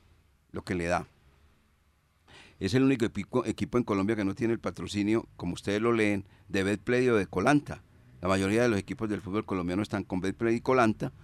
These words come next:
no el cuadro Atlético Nacional, que tiene esta empresa de juegos de azar que se llama Betson. Hago esta introducción porque la industria licorera de Caldas, como efectivamente se dio a conocer, pero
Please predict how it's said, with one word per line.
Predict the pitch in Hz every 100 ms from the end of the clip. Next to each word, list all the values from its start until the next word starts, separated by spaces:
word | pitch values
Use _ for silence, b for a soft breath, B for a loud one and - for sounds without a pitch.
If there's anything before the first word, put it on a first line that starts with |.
| b b
no | 107 110 107
el | 95
cuadro | - 104 98
Atlético | 87 101 107 107
Nacional, | 101 107 110 107
que | 90
tiene | 90 90
esta | 110
empresa | 95 104 92 104 90 B B
de | 95
juegos | 87 95 104
de | 107
azar | 98 101
que | -
se | 87
llama | 82 95
Betson. | 120 127 - - B B B B B
Hago | 127 170
esta | 185
introducción | 170 139 120 95 117 107 101 - - b b -
porque | 107 - 117 110 -
la | 107
industria | 104 120 147
licorera | 139 - 110 120
de | 131
Caldas, | 131 110 104 104 - _ _ _ _ -
como | 104 104
efectivamente | 95 95 107 117 127 127 - 127 -
se | - - 107
dio | 92 104 113
a |
conocer, | - 127 120 131 107 110 - _ _ b b b
pero | 101 110